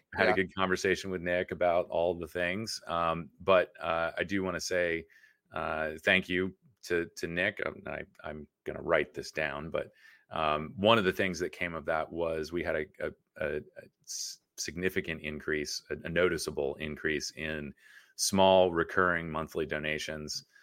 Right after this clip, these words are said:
Speaker 1: Um, those are very helpful. Uh, it's something that we can, we can depend on. And, uh, for you, it's just, you know, you can set it and forget it, pick an amount that works for you, five bucks a month, two bucks a month, whatever it is.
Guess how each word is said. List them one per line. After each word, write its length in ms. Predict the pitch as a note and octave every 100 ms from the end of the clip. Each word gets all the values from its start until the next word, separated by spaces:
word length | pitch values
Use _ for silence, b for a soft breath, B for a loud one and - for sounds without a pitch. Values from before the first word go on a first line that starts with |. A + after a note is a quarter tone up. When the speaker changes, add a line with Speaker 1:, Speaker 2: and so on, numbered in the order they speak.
| b b -
Speaker 1:
Um, 440 | D#2 D2+ D2 C#2+ - _
those 580 | D#2 F2 F2 F2 D#2+ - -
are 460 | D#2 D#2+ D#2 D2+ -
very 400 | D2+ F#2 G2 E2
helpful. 480 | F#2 - - - _ b b _ E2
Uh, 260 | D#2+ D#2 D2
it's 180 | D2+ -
something 320 | E2 E2+ D#2+
that 140 | D#2
we 180 | E2 E2
can, 320 | - D2+ D2 -
we 140 | F2
can 200 | - D2 C#2+ -
depend 380 | D2+ - G#2 F#2+
on. 300 | F#2+ G2+ G2+ b b b -
And, 540 | D#2+ D#2 D#2 D#2 C#2+ -
uh, 380 | - D2 D2 D2 -
for 100 | -
you, 280 | E2 A#2 F#2+
it's 180 | F2+ -
just, 260 | F2+ -
you 80 | G2
know, 120 | F2
you 160 | E2 F2
can 140 | E2 -
set 200 | F#2+ F#2+
it 100 | F#2+
and 80 |
forget 280 | - F2 F#2
it, 140 | F#2+ -
pick 160 | F2+
an 80 | F2
amount 320 | D#2+ E2 F#2
that 120 | C#2
works 240 | D2+ F#2+ -
for 140 | E2+
you, 380 | E2+ F#2 G2 G2+ -
five 280 | D#2 F2 D#2+
bucks 300 | F#2 F#2 E2+
a 20 |
month, 460 | E2 G#2 G#2 -
two 180 | - G2
bucks 300 | G2 G2+ -
a 40 | F2+
month, 280 | F#2+ G2
whatever 300 | F2 F#2 F#2+
it 60 | F#2
is. 340 | F#2 D#2+ D2+